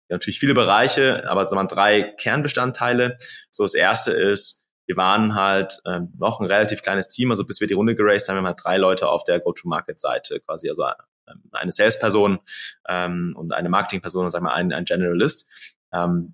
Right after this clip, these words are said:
funktioniert natürlich nicht, wenn man irgendwie dann weiter skalieren will. Das heißt, so Teamaufbau insgesamt ist natürlich ein,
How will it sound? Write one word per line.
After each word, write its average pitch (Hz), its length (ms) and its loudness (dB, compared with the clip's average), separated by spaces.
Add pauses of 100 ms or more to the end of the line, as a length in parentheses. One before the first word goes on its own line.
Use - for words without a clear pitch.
funktioniert 113 380 2
natürlich 101 380 0
nicht, - 320 -4
wenn 90 140 -2
man 82 220 -6
irgendwie 80 140 -16
dann - 160 -20
weiter 95 180 0
skalieren 127 380 2
will. 131 160 4 (260)
Das 98 140 0
heißt, - 20 2
so - 60 -4
Teamaufbau 92 680 2
insgesamt 117 500 2
ist - 80 0
natürlich 101 320 -4
ein, 95 320 2